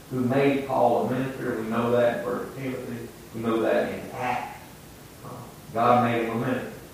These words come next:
Paul said that this is according to the gift of grace given to him. Paul served the Lord through the grace given to him, and he mentions that in Romans twelve three. Uh, Paul was made a minister of Jesus Christ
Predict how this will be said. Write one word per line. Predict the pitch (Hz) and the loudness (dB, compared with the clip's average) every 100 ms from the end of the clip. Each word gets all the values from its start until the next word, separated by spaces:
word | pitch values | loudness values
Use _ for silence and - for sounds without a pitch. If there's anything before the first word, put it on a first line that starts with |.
| - - - | -18 -8 2
Paul | 156 151 147 143 | 6 6 6 4
said | 147 143 123 | 4 4 4
that | 117 117 | 2 0
this | 127 139 123 | 0 0 -2
is | - - | -4 -4
according | 143 147 147 135 | 2 6 6 4
to | - - | -2 -6
the | |
gift | - 143 143 143 - - | 0 4 6 4 -2 -10
of | - - | -8 -4
grace | 123 139 143 - 127 | 4 6 6 4 2
given | 127 131 | 2 2
to | 123 | 2
him. | 117 104 101 - - - - | 2 0 -2 -6 -14 -10 6
Paul | - 165 - 165 | 10 10 8 4
served | 170 165 131 | 4 4 4
the | 123 | 4
Lord | 135 156 156 151 - - - | 6 6 4 2 -2 -10 -4
through | 127 120 | 0 2
the | - | 2
grace | 143 156 170 139 | 4 8 6 4
given | 143 139 131 | 2 4 6
to | 131 127 | 4 4
him, | 127 | 4
and | 120 120 | 2 0
he | 120 | 0
mentions | 123 123 120 113 | 2 0 -2 0
that | 120 120 | 2 2
in | 113 | 0
Romans | 113 107 - | -2 -2 -4
twelve | 113 110 110 110 | -4 0 0 0
three. | 139 147 135 - - - - | -2 -2 0 -2 -6 -16 -12
Uh, | - - - | -8 -8 -6
Paul | - 175 175 - 143 | 8 12 12 12 10
was | 143 131 131 | 8 6 4
made | 226 220 196 - | 8 10 10 10
a | 127 127 | 6 4
minister | 127 - - - - - | 2 0 0 0 0 0
of | 165 | 0
Jesus | 170 - - | -2 -4 -2
Christ | - - - - | 2 4 2 -2